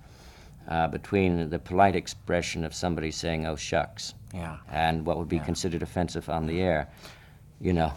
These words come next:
Speaker 2: Of course, it's interesting, 'cause, you know, Gore Vidal was trying to say this in his play, The Best Man. Uh, the best man, the immoral man in this, uh,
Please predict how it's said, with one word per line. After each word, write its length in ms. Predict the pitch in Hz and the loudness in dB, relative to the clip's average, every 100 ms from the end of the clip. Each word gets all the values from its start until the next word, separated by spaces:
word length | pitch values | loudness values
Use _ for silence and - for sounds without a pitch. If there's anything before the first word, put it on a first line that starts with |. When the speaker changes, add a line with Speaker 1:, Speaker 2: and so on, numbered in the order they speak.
| - | -8
Speaker 2:
Of 80 | - | -4
course, 120 | 135 | 0
it's 80 | 127 | 2
interesting, 340 | 147 143 107 82 | 2 2 -2 -2
'cause, 160 | 87 | -4
you 60 | 113 | 0
know, 100 | 90 | 0
Gore 240 | 92 147 | 6 6
Vidal 460 | 120 101 123 117 87 | 6 4 6 6 4
was 160 | 80 - | 0 -4
trying 420 | - 139 135 104 | 4 6 6 2
to 60 | 87 | 0
say 260 | 95 82 | 0 -2
this 240 | 67 71 80 | -2 -6 -6
in 80 | |
his 120 | 76 - | -6 -2
play, 240 | 110 98 | 2 2
The 120 | 80 | 2
Best 400 | 73 90 - - | 0 0 0 -2
Man. 400 | 87 78 67 67 - - - - - - | -2 0 -2 -6 -10 -20 -20 -20 -20 -10
Uh, 320 | 76 67 65 | -4 -4 -4
the 100 | 69 | -6
best 360 | 78 104 - - | -2 0 0 -2
man, 260 | 90 76 71 | -2 -2 -4
the 180 | - | -2
immoral 540 | 127 123 120 120 107 92 | 4 8 10 10 8 6
man 520 | 92 95 76 69 67 - - | 6 4 2 -2 -6 -12 -10
in 140 | 78 92 | 0 2
this, 340 | 92 - - - - - | 2 0 -6 -10 -20 -6
uh, 180 | 73 76 | -2 -2